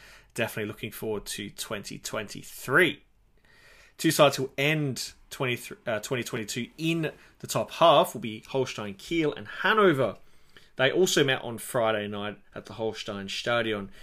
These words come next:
This game had bits and pieces of good fortune and good luck, and it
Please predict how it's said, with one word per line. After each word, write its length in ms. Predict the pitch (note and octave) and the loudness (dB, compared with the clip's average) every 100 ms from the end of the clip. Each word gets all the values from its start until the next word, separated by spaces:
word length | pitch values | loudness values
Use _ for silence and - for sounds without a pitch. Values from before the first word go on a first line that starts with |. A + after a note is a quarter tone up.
| - - - - - - - - - - | -18 -18 -18 -18 -18 -20 -20 -20 -20 -8
This 520 | - D3 F#3+ G3 F#3+ | -2 6 10 10 8
game 400 | F3 E3+ E3+ D#3+ | 6 6 6 4
had 360 | E3 E3 D3+ - | 4 4 4 2
bits 220 | D3+ - | -2 -2
and 80 | C#3+ | -2
pieces 400 | B2 B2+ C#3 C#3 | -2 0 -2 -4
of 160 | C3 | -4
good 160 | A#2 A#2+ | -4 -6
fortune 480 | - G2+ - - D3+ | -6 -8 -8 -8 -8
and 120 | C#3+ | -8
good 220 | A2 - | -8 -8
luck, 260 | G2 C3 - | -8 -8 -8
and 180 | A#2 B2 | -8 -6
it 260 | C#3 - | -6 -8